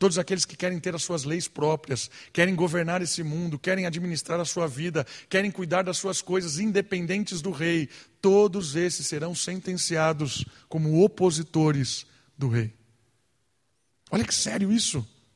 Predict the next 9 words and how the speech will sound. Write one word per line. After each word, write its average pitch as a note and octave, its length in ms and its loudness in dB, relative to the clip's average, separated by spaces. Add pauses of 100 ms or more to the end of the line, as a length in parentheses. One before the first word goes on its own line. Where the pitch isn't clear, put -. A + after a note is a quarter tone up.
(760)
E G3+ 120 8
o A#3+ 60 6
que B3+ 200 8
é C4 100 12
o C4+ 80 8
reino A3+ 280 4
de F3+ 100 -2
Deus, F3 300 8
então? E3 420 2